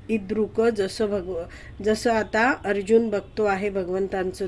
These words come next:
ते रूप, ते मम इदम, भगवंत म्हणतात, "माझं हे." तर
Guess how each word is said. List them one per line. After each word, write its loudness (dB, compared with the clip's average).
ते 2
रूप, -2
ते 0
मम 4
इदम, 0
भगवंत 0
म्हणतात, 4
"माझं 2
हे." 0
तर 4